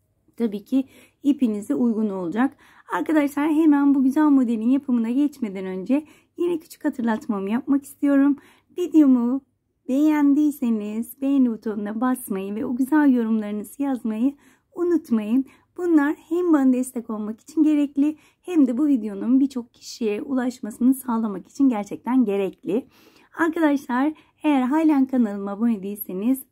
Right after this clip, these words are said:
abone ol tuşuna basıp hemen o tuşun yanındaki zili aktif hale getirirseniz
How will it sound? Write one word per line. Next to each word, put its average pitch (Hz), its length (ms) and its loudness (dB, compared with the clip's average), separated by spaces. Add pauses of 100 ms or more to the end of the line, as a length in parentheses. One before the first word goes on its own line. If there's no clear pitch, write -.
abone 240 340 2
ol 302 140 4
tuşuna 185 420 -8
basıp 262 400 -4 (340)
hemen 311 460 2
o 302 160 2
tuşun 262 260 -4
yanındaki 233 560 0
zili 247 240 -4
aktif - 280 -10
hale 214 260 -2
getirirseniz 240 760 0